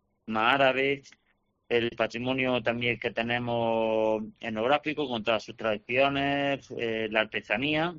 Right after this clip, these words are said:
con su mimbre como referencia, la fiesta declarada de interés turístico andaluz y pronto nacional, su gastronomía, con los productos típicos cañoneros, como son la miel, las mermeladas, los quesos,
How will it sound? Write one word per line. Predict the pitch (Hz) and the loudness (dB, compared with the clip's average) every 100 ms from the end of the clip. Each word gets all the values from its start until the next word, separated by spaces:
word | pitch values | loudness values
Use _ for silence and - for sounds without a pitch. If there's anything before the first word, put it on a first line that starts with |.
| 131 | -14
con | - 107 | -8 -6
su | - 110 | -4 -2
mimbre | 131 127 120 107 | -2 0 0 0
como | 113 113 104 | -2 -2 -2
referencia, | 104 113 131 147 - 147 | -2 -2 -4 -4 0 2
la | 135 101 | 4 2
fiesta | - 135 135 147 139 | 2 2 2 2 2
declarada | 117 113 117 113 | 0 2 2 2
de | |
interés | 117 107 113 107 | -2 -4 -4 -4
turístico | 113 113 - 113 | -8 -8 -8 -8
andaluz | 107 104 107 113 110 | -2 -2 -2 -2 -4
y | |
pronto | 107 107 104 107 | -4 -6 -2 -2
nacional, | 98 - 113 135 139 - - - _ _ | -2 -2 2 2 0 -8 -20 -20 _ _
su | - 123 | -4 0
gastronomía, | 120 113 120 117 139 156 147 | 0 0 -2 0 4 4 4
con | 135 | 2
los | 120 | 0
productos | 117 123 120 113 - | 0 -2 -2 -6 -4
típicos | 123 117 113 107 | -6 -6 -2 -2
cañoneros, | 110 107 107 123 135 131 | -2 -2 0 0 2 2
como | 127 113 104 | 0 -6 -4
son | 120 107 | -2 0
la | 101 | 0
miel, | 107 123 127 131 127 123 | 0 -2 2 4 2 2
las | 117 | 0
mermeladas, | 110 104 104 113 123 123 | 0 -4 0 4 4 2
los | 113 98 | 0 -4
quesos, | - 123 120 131 123 | -2 -2 -2 -2 -2